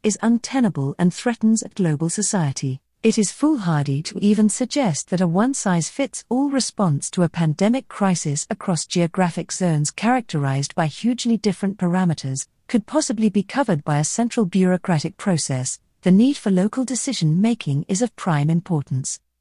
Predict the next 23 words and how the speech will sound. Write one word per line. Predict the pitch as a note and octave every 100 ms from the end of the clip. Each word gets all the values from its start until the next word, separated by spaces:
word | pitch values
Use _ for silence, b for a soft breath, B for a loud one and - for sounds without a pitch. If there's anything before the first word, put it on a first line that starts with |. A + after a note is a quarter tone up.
| _ _ _
Robert | F3+ A#3+ D#4+ -
Clancy, | - F3 D3 D3+ C#3 - _ -
P | C4+ C#4+
H | C#4 -
D, | G#3+ F3
in | D3 D#3+
an | D#3+ -
April | G#3+ - C4 C4
twenty-sixth, | - F#3+ G3 E3+ E3+ - - -
twenty | A#3 A3 C4
twenty-two, | - F3+ G3 - F#3+ C3+ C#3 _ _
update | C4+ - C#4+ B3 -
on | F3
Substack, | D#3+ E3 - F#3+ D3 - _ _
Laurie | F#3 F3 A3 B3+
wrote, | G3 F#3 G3 -
colon | C4 D4 C4+
thirty, | G3+ E3+ C#3+ D3+
despite | D#3 - G3 F#3+
the | F3+
lack | D#3+ E3+ F3
of | D#3+
notice, | F3+ G#3 - C3+ -